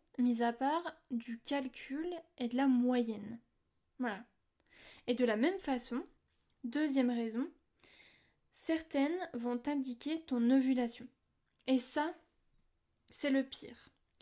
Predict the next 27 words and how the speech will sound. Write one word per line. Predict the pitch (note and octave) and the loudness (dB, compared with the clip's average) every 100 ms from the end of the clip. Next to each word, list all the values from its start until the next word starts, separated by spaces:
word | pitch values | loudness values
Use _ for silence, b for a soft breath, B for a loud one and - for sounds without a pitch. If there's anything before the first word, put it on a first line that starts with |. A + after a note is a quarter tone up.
| _ | _
Donc | A#3+ A3+ | 0 0
déjà, | A#3 C4+ C4+ G#3+ | 2 2 2 0
dans | A3+ A#3 | -2 -4
un | |
premier | A3+ A3 A3 | -6 -8 -8
temps, | - | -6
si | - | -6
tu | C4+ | -6
continues | B3+ C4+ F4 E4+ | -6 -6 -2 -2
d'utiliser | C#4 A#3+ - A#3 A3+ A#3+ | -2 -4 -4 -4 -2 -2
les | A3 | -4
applications | A3 A#3+ A3 A3+ A3+ | -6 -8 -10 -6 -8
de | |
suivi | A3+ G3+ | -8 -10
de | G#3+ | -6
règles, | C4 E4+ B3+ b b b b b | -4 -4 -6 b b b b b
franchement, | - A3 C4 D4+ D4+ - - _ _ _ _ - | -12 -4 0 0 -2 -10 -20 _ _ _ _ -20
fais | - C4+ | -2 0
bien | A#3 A3+ | 2 0
ce | - | -2
que | B3 | -6
tu | - A#3 | -6 -6
veux. | G#3 | -6
<laughs> | |
Tu | - | -4
vois, | C4 C4 A#3+ | -4 -2 -2
nous, | B3 B3+ C#4 C#4 | 2 4 4 2